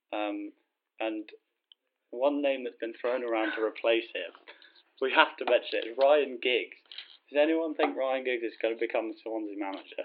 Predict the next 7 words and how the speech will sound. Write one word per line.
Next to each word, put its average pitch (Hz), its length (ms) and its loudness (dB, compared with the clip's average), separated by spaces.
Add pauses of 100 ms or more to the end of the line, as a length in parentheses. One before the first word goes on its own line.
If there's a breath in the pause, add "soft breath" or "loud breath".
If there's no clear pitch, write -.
(420)
And 123 100 0
if - 180 -6
so, 117 280 0 (500)
how 120 160 -8
will 123 240 -10
that 104 160 -12
go? 110 180 -4